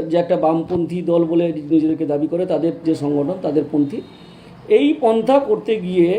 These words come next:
সবচেয়ে বড় যেটা, আহ, ক্ষতি হলো সেটা হচ্ছে যে, যে এই আন্দোলনের ইউনিটিটা মার খেয়েছে, ঐক্য যেটা ছিল, ঐক্যবদ্ধভাবে যে লড়াইটা ছিল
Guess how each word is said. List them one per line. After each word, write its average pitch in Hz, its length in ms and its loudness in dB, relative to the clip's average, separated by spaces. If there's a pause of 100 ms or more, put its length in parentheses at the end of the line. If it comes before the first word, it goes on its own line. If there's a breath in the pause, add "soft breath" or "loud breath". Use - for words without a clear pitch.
(960)
সবচেয়ে 208 360 0
বড় 254 200 4
যেটা, 254 200 2
আহ, 220 480 4
ক্ষতি 208 280 -4
হলো 196 180 0
সেটা 190 180 -4
হচ্ছে 202 180 -4
যে, 220 300 4
যে 190 140 0
এই 196 220 -2
আন্দোলনের 202 540 2
ইউনিটিটা 190 480 0
মার 143 180 0
খেয়েছে, - 300 -10 (920)
ঐক্য 254 340 2
যেটা 185 200 4
ছিল, 165 200 -6
ঐক্যবদ্ধভাবে 180 600 0
যে 170 80 -2
লড়াইটা 147 300 0
ছিল 151 280 -6